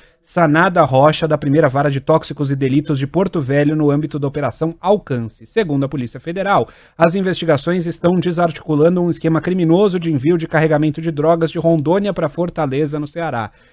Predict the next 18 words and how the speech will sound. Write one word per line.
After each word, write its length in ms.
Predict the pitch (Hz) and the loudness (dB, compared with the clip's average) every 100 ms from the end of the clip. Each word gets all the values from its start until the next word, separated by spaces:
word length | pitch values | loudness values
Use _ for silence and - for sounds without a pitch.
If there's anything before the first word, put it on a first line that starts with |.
| _ | _
Em 120 | 147 | 0
Porto 340 | 175 180 170 170 | 2 0 0 -4
Velho, 460 | 135 143 151 165 | 0 2 2 0
é 80 | 156 | -2
investigada 560 | 156 151 143 120 127 151 | -2 -4 -6 -4 -2 2
a 60 | |
lavagem 400 | 143 120 139 135 | 0 0 -2 -2
de 120 | 127 120 | -8 -8
dinheiro 400 | 127 123 117 123 | -6 -4 -4 -4
do 100 | 165 | -6
esquema. 540 | 170 - 165 180 180 - | -6 0 0 0 -4 -6
Os 180 | 185 | -4
investigadores 720 | 165 143 139 156 175 135 139 | -2 -2 -6 -6 -4 -4 -4
informaram 500 | 151 147 135 113 135 | -6 -4 -4 -4 -4
que 80 | 135 | -6
o 40 | 123 | -8
grupo 280 | 120 147 | -8 -8
movimentou 720 | 139 139 127 123 113 - 160 | -6 -6 -6 -6 -8 -2 -2